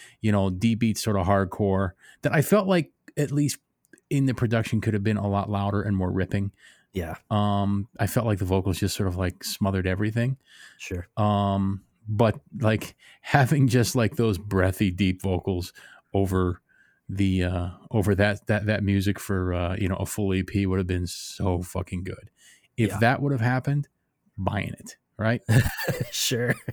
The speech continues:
Speaker 2: Yeah.
Speaker 1: <laughs> Right? Buying it. Um, but o-, on the whole, though, no, I, I did enjoy this just fine. I, I, um, my only real complaint with it was, I guess, in what the final product sounded like.
Speaker 2: Yeah.
Speaker 1: I just wanna hear the instrumentation up front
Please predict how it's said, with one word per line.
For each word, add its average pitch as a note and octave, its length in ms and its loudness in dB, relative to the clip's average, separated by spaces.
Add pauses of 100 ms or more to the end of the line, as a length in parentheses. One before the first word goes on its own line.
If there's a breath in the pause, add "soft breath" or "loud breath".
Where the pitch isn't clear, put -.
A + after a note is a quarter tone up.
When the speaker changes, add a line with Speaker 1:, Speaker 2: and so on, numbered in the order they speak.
Speaker 2:
Yeah. A#2+ 340 -6
Speaker 1:
<laughs> - 260 -12
Right? D3 340 2 (600 loud breath)
Buying F#2+ 380 2
it. G#2 220 -8 (640 loud breath)
Um, G2+ 520 2
but C3+ 220 0 (100)
o-, D3 220 -2
on D3+ 160 4
the C#3 100 4
whole, C3 220 4
though, B2 160 2
no, B2+ 200 0
I, C3+ 140 2 (160)
I C3 80 4
did B2+ 180 0
enjoy A#2+ 300 2
this A2 300 -2
just - 260 -4
fine. G2+ 480 0
I, A2+ 160 0 (100)
I, A2+ 280 0
um, G2+ 420 0 (560 soft breath)
my B2+ 220 4
only B2 240 2
real A2 240 2
complaint G2+ 460 -2
with G2+ 200 -2
it G2 140 -2
was, G2 280 0 (120)
I G#2+ 100 0
guess, G2+ 380 -2
in G2 260 0
what F#2+ 160 0
the G2 60 -6
final F#2+ 260 -4
product F#2 380 -2
sounded F2+ 260 -4
like. F#2 280 -4 (420)
Speaker 2:
Yeah. E2 180 -6 (160)
Speaker 1:
I B2+ 80 4
just G#2+ 220 0
wanna A2 140 2
hear G#2 120 2
the G2 120 2
instrumentation F#2+ 640 -4
up G2 120 -10
front G#2 320 -2